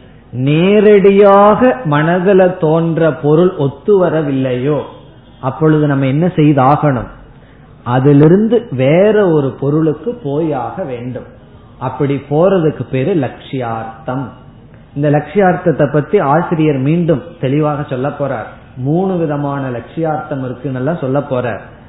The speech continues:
நாம அந்த இடத்துல இன்னும் விளக்கமா பார்க்கலாம். ஏன்னா மேலும் மேலும் இங்கு ஆசிரியர் அப்படியே படிப்படியா போகிறார். ஆகவே லட்சியார்த்தம் ஒண்ணு இருக்குங்கிறது இப்ப நமக்கு புரிஞ்சுட்டா சரி. இப்ப வாச்சியார்த்தம்னா என்ன? வாச்சியார்த்தம்னு சொன்னா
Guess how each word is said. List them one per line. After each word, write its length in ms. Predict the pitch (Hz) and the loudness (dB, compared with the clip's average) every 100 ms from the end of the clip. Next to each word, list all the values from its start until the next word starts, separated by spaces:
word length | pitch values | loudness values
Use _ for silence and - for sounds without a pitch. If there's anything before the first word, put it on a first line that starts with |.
| - | -12
நாம 220 | - 170 156 | -4 -2 0
அந்த 280 | 151 175 | 0 0
இடத்துல 280 | 156 151 170 | 0 0 0
இன்னும் 380 | 196 156 175 156 | 0 0 0 0
விளக்கமா 400 | 131 139 139 160 | -2 -2 -4 -2
பார்க்கலாம். 540 | 156 123 123 123 110 104 - - | -2 -4 -4 -6 -6 -8 -18 -12
ஏன்னா 260 | 143 151 170 | -6 -2 -2
மேலும் 400 | 143 156 180 170 | 0 2 2 2
மேலும் 380 | 151 156 175 240 - | 2 2 2 0 -4
இங்கு 180 | 151 139 | -8 -4
ஆசிரியர் 460 | 131 143 156 139 135 | -2 -2 -4 -6 -6
அப்படியே 440 | 120 127 151 - - | -6 -6 -6 -8 -10
படிப்படியா 520 | 127 143 143 131 156 - | -6 -6 -6 -6 -6 -4
போகிறார். 440 | 139 135 131 98 - - - - - - - - - - - - - | -4 -4 -4 -6 -10 -20 -20 -20 -20 -20 -20 -20 -20 -20 -20 -10 -2
ஆகவே 380 | 180 156 156 | 0 2 2
லட்சியார்த்தம் 960 | 196 147 - - 185 180 151 - 170 196 | 4 2 0 -6 0 2 2 0 -6 -4
ஒண்ணு 160 | 160 139 | -4 -2
இருக்குங்கிறது 720 | 147 170 - 196 214 220 170 | -2 -4 -2 -2 0 0 0
இப்ப 120 | 160 | -2
நமக்கு 420 | 143 139 113 - | -4 -6 -6 -2
புரிஞ்சுட்டா 420 | 147 143 139 208 226 | 0 0 -2 -2 -4
சரி. 240 | 127 123 - - - - - | -6 -6 -10 -20 -20 -20 -10
இப்ப 160 | 135 | -2
வாச்சியார்த்தம்னா 1120 | 135 151 180 - 185 175 175 - 160 165 160 | 2 2 2 2 4 4 2 0 0 0 2
என்ன? 380 | 151 139 147 143 143 - - - - 117 | 2 2 2 0 -4 -16 -20 -20 -10 0
வாச்சியார்த்தம்னு 960 | 131 147 - 156 151 139 - 165 202 | 2 2 2 4 4 2 0 0 0
சொன்னா 380 | 165 135 156 247 | 0 0 2 0